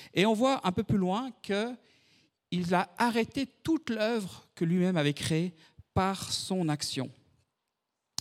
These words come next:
Il y a d'autres mots en hébreu pour dire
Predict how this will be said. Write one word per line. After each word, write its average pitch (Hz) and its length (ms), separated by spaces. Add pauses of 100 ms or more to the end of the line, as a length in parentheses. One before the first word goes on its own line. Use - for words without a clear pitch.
(1000)
Il 180 80
y 214 40
a 220 80
d'autres 240 480
mots 226 420
en 185 140
hébreu 196 300
pour 190 200
dire 226 360